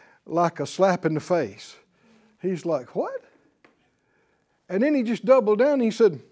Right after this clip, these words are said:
"Please come. Please come. Hurry before my boy dies." Now, again, who's in charge?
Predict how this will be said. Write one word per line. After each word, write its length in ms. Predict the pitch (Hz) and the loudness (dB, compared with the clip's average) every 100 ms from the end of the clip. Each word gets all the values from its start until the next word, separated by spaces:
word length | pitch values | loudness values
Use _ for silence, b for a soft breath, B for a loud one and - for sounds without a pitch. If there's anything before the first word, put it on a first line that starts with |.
| _ _ b b b b | _ _ b b b b
"Please 600 | - 339 440 330 117 - _ - | -2 2 2 0 -6 -18 _ -8
come. 500 | 415 480 302 104 98 _ _ _ _ _ _ _ _ _ _ - | -8 -6 -10 -12 -16 _ _ _ _ _ _ _ _ _ _ -2
Please 240 | 381 359 | 0 0
come. 420 | - 381 427 269 - | 0 -2 -2 -4 0
Hurry 520 | - 453 453 247 - b b - | 2 4 4 2 -2 b b 2
before 380 | 233 233 359 381 | 2 4 2 4
my 200 | 330 285 | 2 4
boy 280 | 330 339 | 4 4
dies." 600 | 320 349 403 330 151 - _ _ _ _ _ _ _ _ _ _ _ _ _ _ _ _ _ _ _ _ _ _ _ _ _ | 4 2 2 -4 -10 -18 _ _ _ _ _ _ _ _ _ _ _ _ _ _ _ _ _ _ _ _ _ _ _ _ _
Now, 300 | 180 240 226 - _ _ _ _ _ _ _ _ _ - | -2 0 -2 -10 _ _ _ _ _ _ _ _ _ -4
again, 580 | 202 277 339 254 247 B B _ _ _ _ _ _ _ _ _ _ _ - - | 0 0 2 2 0 B B _ _ _ _ _ _ _ _ _ _ _ -20 0
who's 320 | 339 339 262 | 2 2 2
in 140 | 269 | -2
charge? 580 | 214 262 160 104 - | -2 -4 -4 -8 -20